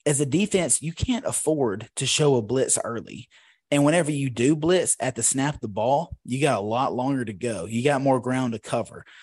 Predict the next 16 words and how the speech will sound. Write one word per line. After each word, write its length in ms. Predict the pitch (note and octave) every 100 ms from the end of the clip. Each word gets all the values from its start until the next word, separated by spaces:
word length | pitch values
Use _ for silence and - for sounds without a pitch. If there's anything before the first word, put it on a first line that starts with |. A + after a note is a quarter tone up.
| - -
Now, 80 |
your 160 | B2+ B2
middle 220 | C3+ D#3
linebacker 520 | B2 E3 E3 A#2 A#2+
can 140 | A2+ B2
blitz, 300 | A#2 C#3+ C#3+
sure, 340 | - D#3+ G2+
but 140 | G2 G#2+
he's 260 | C#3+ A2
right 240 | B2 C3 B2
there. 160 | C3+
You 140 | A#2+ A#2+
can 140 | B2+
pick 260 | A#2 C3+ -
that 180 | A#2+ A2+
up. 300 | C3+ A2+